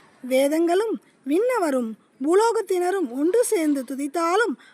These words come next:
அவன் புகழை பாடி முடிக்க முடியாது. யோகிகளும் ஞானிகளும் அவன் நண்பன். ஏராளமான பக்தர்களை பெற்றவன்.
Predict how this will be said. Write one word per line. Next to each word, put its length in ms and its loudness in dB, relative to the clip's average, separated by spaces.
அவன் 260 0
புகழை 400 -2
பாடி 500 0
முடிக்க 360 -2
முடியாது. 500 -2
யோகிகளும் 840 2
ஞானிகளும் 680 0
அவன் 240 -2
நண்பன். 520 -2
ஏராளமான 840 2
பக்தர்களை 600 -4
பெற்றவன். 540 -8